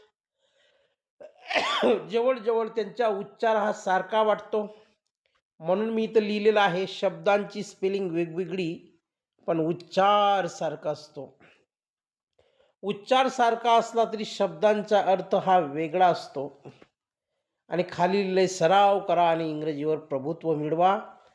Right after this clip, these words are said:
डायरेक्टली, इनडायरेक्टली असे शब्द आपल्याला आपल्या वाचनामध्ये येत असतात, आपल्या बोलण्यामध्ये येत असतात, आपल्या लिहिण्यामध्ये येत असतात,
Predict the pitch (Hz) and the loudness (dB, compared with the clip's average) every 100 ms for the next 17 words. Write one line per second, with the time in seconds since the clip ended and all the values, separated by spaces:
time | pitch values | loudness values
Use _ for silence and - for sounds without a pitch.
0 | _ _ _ _ _ - - 156 139 175 | _ _ _ _ _ -20 -20 -10 0 2
1 | 208 247 247 254 269 269 208 202 208 220 | 4 4 2 -2 -4 -2 -2 -2 2 4
2 | 220 233 226 233 233 240 202 190 220 226 | 6 2 0 -4 -4 0 0 2 4 4
3 | 220 208 160 175 202 185 - 185 185 190 | 4 0 2 4 6 4 2 2 4 6
4 | 202 196 - 180 196 202 185 175 170 - | 4 2 -4 -8 0 2 4 2 0 -2
5 | 196 208 196 185 196 196 - - 185 180 | 2 2 2 0 -2 -4 -10 -2 0 0
6 | - 185 160 151 170 185 208 196 175 190 | 0 0 0 -2 -2 0 0 0 0 0
7 | 190 180 - 160 - - 185 175 170 160 | -2 -6 0 0 0 -2 0 0 0 -2
8 | 180 202 185 170 175 180 - 180 | 0 0 0 -2 -4 -6 -2 2